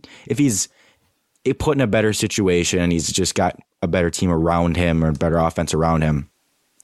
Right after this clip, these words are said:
I could see it help just improving his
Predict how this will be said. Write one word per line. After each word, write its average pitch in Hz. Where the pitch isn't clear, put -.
I 95
could 98
see 107
it 92
help 98
just 127
improving 98
his 85